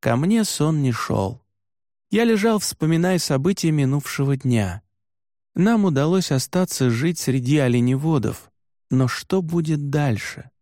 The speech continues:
Как не потерять доверие Гаврилы? Как вести себя в этом странном, затерянном в тундре мире? Блики огня скользили по крыше чума,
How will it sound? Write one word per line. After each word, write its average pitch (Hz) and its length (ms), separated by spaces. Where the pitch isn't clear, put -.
Как - 240
не 151 80
потерять 127 440
доверие 117 440
Гаврилы? 113 720
Как 233 220
вести 165 340
себя 131 320
в 131 60
этом 147 200
странном, 139 640
затерянном 151 640
в - 100
тундре 139 380
мире? 110 460
Блики 202 400
огня 160 560
скользили 143 560
по 117 160
крыше 147 460
чума, 185 580